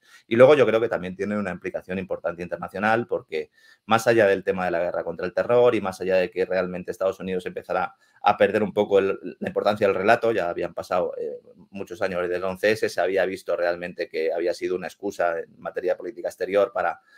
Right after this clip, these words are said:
pues, para bombardear todo lo que se pudiera bombardear con intereses fundamentalmente petrolíferos, pero no solo. Una vez que ya ese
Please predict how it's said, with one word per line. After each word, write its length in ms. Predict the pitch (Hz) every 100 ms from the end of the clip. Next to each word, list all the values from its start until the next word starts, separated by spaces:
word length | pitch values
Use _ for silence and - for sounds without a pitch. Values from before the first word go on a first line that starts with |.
| - _
pues, 140 | 107
para 160 | 104 95
bombardear 560 | 92 92 90 87 113 113
todo 140 | 95
lo 100 | 95
que 60 | 92
se 120 | 92
pudiera 240 | 87 92
bombardear 480 | 90 87 85 92 101
con 140 | -
intereses 340 | 85 85 87 82
fundamentalmente 640 | 82 85 82 82 85 -
petrolíferos, 640 | - 87 98 107 110 113
pero 180 | - 85
no 120 | 90
solo. 340 | 85 107 110 - _ _
Una 160 | - 120
vez 140 | 123
que 100 | 127
ya 140 | 120 120
ese 360 | 117 110 101